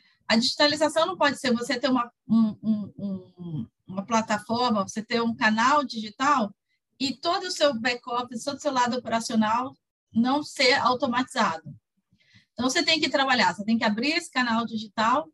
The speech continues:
você precisa trabalhar a automação e digitalização do seu, do seu, é, back-office. Você precisa também, a gente tem dois canais, ah,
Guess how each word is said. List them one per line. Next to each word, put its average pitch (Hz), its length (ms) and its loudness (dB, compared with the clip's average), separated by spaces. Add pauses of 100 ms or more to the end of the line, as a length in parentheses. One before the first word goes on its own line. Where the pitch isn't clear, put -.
(280)
você 247 280 -2
precisa 240 400 -4
trabalhar 220 420 2
a 262 60 6
automação 247 1000 0
e 220 160 0
digitalização 233 880 -2
do 233 120 -4
seu, 208 400 -2 (840)
do 202 140 -2
seu, 202 420 0 (400)
é, 190 240 2
back-office. 208 760 0 (120)
Você 247 400 -2
precisa 247 720 -4
também, 247 400 4
a 220 40 4
gente 240 260 -4
tem 269 140 0
dois 302 240 0
canais, 247 600 -2 (460)
ah, 214 380 0